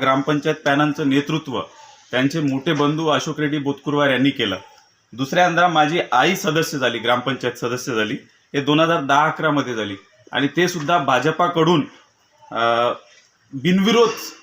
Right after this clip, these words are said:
अ, आई सदस्य झाली. त्याच्यानंतर, अ, दोन हजार चौदामध्ये असो, एकोणवीसमध्ये असो, आणि काही जिल्हा परिषद इलेक्शन्समध्ये असो, आम्ही दिवस रात्र त्यांच्यासोबत, अ, त्यांच्यासाठी आम्ही मेहनत केलो, आणि एक कार्यकर्ता म्हणून आम्ही इमानदारीनं काम केलं.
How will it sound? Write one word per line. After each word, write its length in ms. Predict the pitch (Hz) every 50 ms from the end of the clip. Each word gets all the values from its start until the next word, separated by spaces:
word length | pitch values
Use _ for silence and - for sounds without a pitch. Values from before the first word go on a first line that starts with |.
| _ _ _ _ _ _ _
अ, 60 | -
आई 440 | 113 117 117 117 113 117 127 139 170
सदस्य 400 | 160 - 156 143 156 151 - 151
झाली. 200 | 127 120 113 101 90 - _ _ _ _ _ _ _ - - -
त्याच्यानंतर, 800 | 143 151 147 180 170 160 160 156 143 170 175 175 170 170 170 170
अ, 20 | 165 - - - - - - - - - 123
दोन 200 | 120 131 139 156
हजार 220 | 160 156 170 175
चौदामध्ये 600 | - - 202 143 143 151 165 160 160 156 147 160
असो, 320 | 151 147 143 - 160 160 151
एकोणवीसमध्ये 720 | 131 120 - - 143 147 156 156 147 147 147 139 131 139
असो, 300 | 139 131 - 143 135 131 131 - - - - - - - - - -
आणि 320 | 110 117 131 131 139 143
काही 220 | 139 - 139 139 143
जिल्हा 260 | - 127 127 143 151
परिषद 340 | 151 151 151 143 - 156 131
इलेक्शन्समध्ये 640 | 135 139 147 143 - 170 165 - 156 143 127 117 113
असो, 240 | 104 - 95 87 - _ _ _ _ _ _ _ _
आम्ही 260 | - 113 123 143 165
दिवस 460 | 160 120 110 139 151 151 190 220 214 208
रात्र 340 | 196 202 - - 208 208
त्यांच्यासोबत, 540 | 202 202 196 175 170 185 180 - 165 156 170 - - 139 123
अ, 100 | 113 117
त्यांच्यासाठी 560 | 113 - 139 143 143 175 165 - 165 156 160
आम्ही 180 | 151 151 156 147
मेहनत 220 | 135 131 131 143
केलो, 340 | 139 - - 131 110 107 98 - _ _ _ _ _ _ _ _
आणि 280 | - 123 135 151 156 165
एक 200 | 165 160 156 -
कार्यकर्ता 520 | - 131 139 170 180 151 170 165 - 180
म्हणून 220 | 170 175 175 180 175
आम्ही 220 | 165 - 170 160
इमानदारीनं 460 | 151 151 147 143 139 139 131 131 131
काम 280 | 123 - - 113 110 104
केलं. 180 | 95 - 95